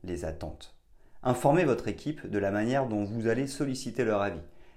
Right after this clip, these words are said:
Expliquez les objectifs, les sujets et le calendrier de la sollicitation. Précisez comment les avis seront utilisés et pris en compte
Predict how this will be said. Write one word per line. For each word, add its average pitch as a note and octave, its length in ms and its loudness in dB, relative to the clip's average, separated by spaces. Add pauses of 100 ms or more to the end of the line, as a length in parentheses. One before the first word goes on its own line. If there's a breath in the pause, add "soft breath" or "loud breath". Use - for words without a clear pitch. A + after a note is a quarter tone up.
Expliquez - 460 -4
les F#2+ 220 0
objectifs, A2 560 -4
les G#2 80 0
sujets A#2 480 -4
et G#2+ 40 0
le F2+ 120 -4
calendrier A#2 580 0
de A2+ 80 -2
la F2 160 -2
sollicitation. F2+ 720 -8 (540 soft breath)
Précisez G2+ 480 -4
comment A2+ 320 2
les G#2 180 2
avis G#2+ 240 0
seront F#2+ 380 -2
utilisés A#2 560 0
et A2+ 40 0
pris G#2 220 -4
en G2 140 -4
compte D#3 320 -6